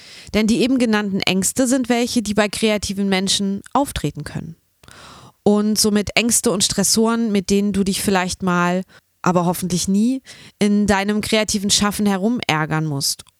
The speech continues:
und denen du ausgesetzt sein könntest. Und das Dürfste daran,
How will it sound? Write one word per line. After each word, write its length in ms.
und 340
denen 280
du 320
ausgesetzt 680
sein 220
könntest. 640
Und 120
das 180
Dürfste 380
daran, 560